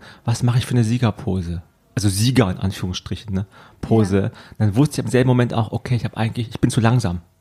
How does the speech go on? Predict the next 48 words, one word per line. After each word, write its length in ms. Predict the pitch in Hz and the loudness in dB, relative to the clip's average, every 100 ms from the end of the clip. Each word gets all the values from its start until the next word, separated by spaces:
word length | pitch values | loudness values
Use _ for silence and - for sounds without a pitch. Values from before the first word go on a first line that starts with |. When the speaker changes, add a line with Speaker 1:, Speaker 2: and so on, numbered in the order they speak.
| _ _ - | _ _ -8
Speaker 1:
Ich 80 | - | -6
hab 140 | - | -2
noch 140 | 107 - | -2 -2
Kraft 360 | - 123 - | -4 -4 -4
gehabt, 300 | - 104 - | -4 -4 -2
darüber 160 | 107 104 | 0 2
nachzudenken. 720 | 104 107 - - 87 - - - _ - - | 2 0 -4 -6 -8 -10 -12 -14 _ -20 -12
Das 120 | - | -4
heißt, 40 | 107 | 2
wenn 100 | 143 | 4
du 80 | 151 | 4
am 120 | 135 | 2
Anschlag 440 | 180 202 - 113 110 | -2 -2 -2 -4 0
läufst, 340 | 110 151 - | 0 0 -2
dann 160 | 120 113 - - - | -4 -4 -12 -12 0
wirst 240 | 160 - | 2 4
du 40 | |
auch 140 | 131 - | 0 2
nichts 220 | 156 - | 2 2
von 100 | 151 | -2
dem 80 | 143 | -2
ganzen 220 | 135 131 | -2 0
Gebrabbel, 640 | 123 104 113 123 127 120 | 0 2 2 2 4 2
was 160 | 117 113 | 2 0
wir 80 | 117 | 0
hier 140 | 117 | 0
gerade 200 | 101 107 | 0 -4
von 160 | 110 113 | -4 -6
uns 220 | 113 - | -6 -6
geben, 320 | - 104 107 - - - _ - | -6 -4 -4 -8 -16 -20 _ -8
äh, 120 | 80 | 2
mitbekommen 580 | 117 - 127 - 123 107 | 4 4 0 0 0 0
oder 80 | 107 | 0
verstehen. 500 | 117 - 156 131 202 - _ _ _ _ | 0 -2 0 -2 -2 -8 _ _ _ _
Das 100 | 233 | -4
Speaker 2:
Ja. 60 | 113 | -2
Speaker 1:
heißt, 120 | 113 | 0
du 40 | |
könntest 220 | 117 117 - | 0 -2 0
schneller 200 | 120 107 | 0 0
laufen, 380 | 95 98 202 - | -2 -4 -8 -6
ja, 220 | 113 131 110 | -4 -2 0
wenn 120 | 104 | 0
du 100 | 107 | 0
es 100 | 104 | -2
alles 160 | 104 - | -4 -4
verstehst. 480 | 127 139 98 - - _ - - | -2 2 0 -2 -20 _ -20 -10
<laughs> 80 | - | -4